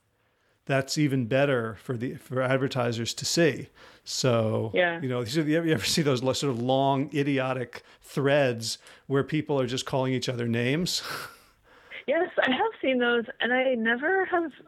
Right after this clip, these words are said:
Speaker 2: occasionally I've come across them, but I've never understood how people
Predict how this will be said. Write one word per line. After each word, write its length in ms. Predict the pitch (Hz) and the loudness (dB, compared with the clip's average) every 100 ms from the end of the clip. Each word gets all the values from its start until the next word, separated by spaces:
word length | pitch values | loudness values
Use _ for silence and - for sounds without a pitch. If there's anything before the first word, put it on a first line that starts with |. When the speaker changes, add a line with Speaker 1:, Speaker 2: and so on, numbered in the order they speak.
| 302 - | -16 -6
Speaker 2:
occasionally 500 | - - 262 262 277 | -6 -2 0 2 2
I've 120 | 247 196 | 0 -2
come 160 | 226 | -4
across 320 | 202 - 165 - | -2 0 -2 -2
them, 180 | 262 254 | -2 2
but 100 | 220 - | 0 0
I've 80 | 196 | -2
never 280 | 233 277 | 0 0
understood 480 | 302 285 240 - 262 | 0 -2 -4 -4 -4
how 240 | - 214 208 | -2 -2 0
people 260 | 226 - | -2 -4